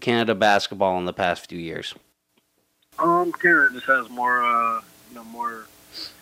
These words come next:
Speaker 2: opportunities right now with how much attention they're getting, and I think, uh, you know, that's what we need. You know, you know, guys are putting their heart and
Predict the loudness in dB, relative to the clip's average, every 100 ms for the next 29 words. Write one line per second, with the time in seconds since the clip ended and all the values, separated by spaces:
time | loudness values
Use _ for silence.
0 | -2 0 0 -10 -10 -8 -4 -4 -4 -6
1 | -10 -20 -20 -14 -12 -14 -20 -20 -20 -14
2 | -6 -4 -4 -10 -14 -14 -12 -14 -12 -8
3 | -6 -6 -8 -16 -16 -16 -20 -20 -16 -16
4 | -18 -20 -16 -10 -10 -10 _ -20 -20 -18
5 | -14 -2 -2 -2 -6 -10 -6 -6 -6